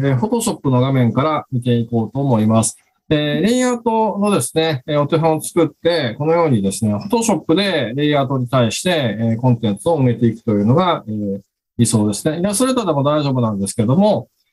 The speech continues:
えー、まずやりやすい方法で、このようにレイアウトに対してコンテンツを作っていくということで、配置していくということでやってみてください。で、今ですね、えー、Photoshopの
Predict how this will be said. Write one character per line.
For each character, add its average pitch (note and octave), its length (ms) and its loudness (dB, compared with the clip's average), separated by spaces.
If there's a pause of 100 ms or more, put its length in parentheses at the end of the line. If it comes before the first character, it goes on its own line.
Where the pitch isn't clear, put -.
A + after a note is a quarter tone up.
(180)
え C3 240 2
ー、 - 20 0
ま F#3+ 140 0
ず D#3+ 80 -4
や D3+ 60 0
り F3 80 0
や F3+ 120 0
す G#3+ 140 -4
い E3 60 2
方 B2+ 280 -2
法 B2 220 0
で、 F3 240 -2
こ B2+ 100 -2
の B2+ 80 2
よ B2 60 2
う A#2+ 40 2
に A2+ 120 0
レ C3 80 2
イ C3 60 -2
ア B2 80 -2
ウ A#2 40 -4
ト B2 100 0
に A#2 120 0
対 A2+ 180 0
し - 120 -6
て F3+ 120 0
コ B2+ 140 4
ン A2+ 100 2
テ A2 80 2
ン G2+ 80 2
ツ G2+ 80 -4
を F#2+ 80 -4
作 - 160 -2
っ G#2+ 100 4
て A#2 60 2
い A2 60 4
く - 100 -6
と G#2+ 80 -2
い G2 40 4
う - 20 -4
こ F#2 80 -2
と - 80 -16
で、 G#2 120 -10
配 C3+ 180 0
置 C3+ 180 -2
し - 120 -2
て D#3+ 60 -2
い D3+ 60 -6
く B2+ 120 -2
と A#2+ 100 0
い - 20 2
う - 20 0
こ A#2+ 100 0
と D3+ 120 2
で G#3 240 0
や G#2 80 -2
っ - 20 -14
て - 140 -2
み G#2+ 100 -6
て - 100 -4
く A2+ 120 -4
だ - 80 -2
さ - 180 2
い。 - 80 -4 (540)
で、 G#3 280 2
今 A#3 140 2
で G#3 120 0
す C#3 120 -8
ね、 E3 260 0
え D3+ 140 -2
ー、 C3 60 -2
Photoshop D3+ 420 -2
の A#2+ 120 4